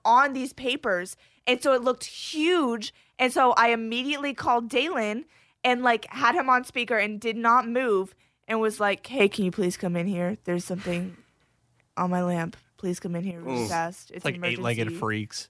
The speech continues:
Speaker 1: Like, I can't move at all. And I didn't know because, like, cockroaches live here. And
Speaker 3: That's
Speaker 1: it was just a
Speaker 3: true.
Speaker 1: June bug, but that honestly doesn't change anything, like, either way.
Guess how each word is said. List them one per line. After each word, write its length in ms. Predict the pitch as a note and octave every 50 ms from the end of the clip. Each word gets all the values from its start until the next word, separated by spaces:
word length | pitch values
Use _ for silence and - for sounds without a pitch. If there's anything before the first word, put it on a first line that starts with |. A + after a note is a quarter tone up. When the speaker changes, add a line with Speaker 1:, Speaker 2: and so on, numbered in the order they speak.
| _
Speaker 1:
Like, 220 | - G#3 G#3 G#3 -
I 120 | G3+ G3+
can't 440 | G3+ - - C4+ G#3+ A3 A3 - -
move 400 | A3 A3 G#3 G3+ F#3+ F#3+ F#3+ F#3
at 180 | - G3 G3+ -
all. 280 | G#3 G#3 G3 F#3+ - -
And 140 | G#3+ A3+ G#3+
I 140 | G#3+ A3+ A3+
didn't 280 | G#3+ C4+ C#4 D4+ C#4+
know 180 | C4 C#4+ E4+ F4
because, 380 | D4 D4 - - D#4+ B3+ -
like, 160 | - B3 - -
cockroaches 640 | - C4+ C4+ D4+ - F#4 E4 D#4 D4+ C4+ A3+ G3+
live 200 | G#3 A3 G3 G3+
here. 340 | - A#3 G3 F#3 F#3+ F#3 G#3+ _ _ _ _ _ _ -
And 160 | G#3 A3 A3 G#3+
Speaker 3:
That's 60 | - B3
Speaker 1:
it 20 | C4
was 120 | C4 -
just 140 | A3 - A3
a 20 | -
Speaker 3:
true. 80 | -
Speaker 1:
June 280 | A#3+ B3+ B3+ B3+ C4 C4
bug, 220 | A#3+ A3+ F#3+ - G#3+
but 140 | A#3 A3+ -
that 180 | B3 A#3+ B3+ A#3+
honestly 420 | A3+ A3+ A#3+ E4 - - D4 C#4+
doesn't 320 | A#3 - - - A3+ F3+
change 300 | - C4 G#3 F3+ F#3+ G3
anything, 580 | F#3+ F3 F3 E3 D3+ - - E3+ B2 G#2+ B2 F3
like, 220 | F#3 F3 F#3 - -
either 260 | - G#3 A3 G#3 G3+
way. 300 | F#3+ F#3+ E3 E3 D#3 -